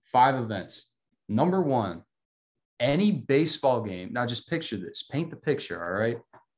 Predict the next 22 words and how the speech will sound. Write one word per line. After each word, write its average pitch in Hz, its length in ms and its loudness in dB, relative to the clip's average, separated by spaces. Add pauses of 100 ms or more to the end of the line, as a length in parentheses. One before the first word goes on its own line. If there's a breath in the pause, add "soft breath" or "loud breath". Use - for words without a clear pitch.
(600)
Middle 170 400 6
of 160 80 2
July, 120 640 4 (1200)
like 113 180 2
right 120 240 0
now. 107 400 -4 (840)
Any 196 640 2 (280)
weekday 131 1080 -2 (160)
baseball 113 460 2
game. 95 260 -2
You 151 120 -2
got 160 200 6
nothing 147 400 2
to 117 60 -2
do. 104 320 -4
It's - 140 -4
a 113 60 -4
hot 151 480 6
ninety 139 420 0
degree 131 400 -4
July 113 440 2
day. 110 440 -2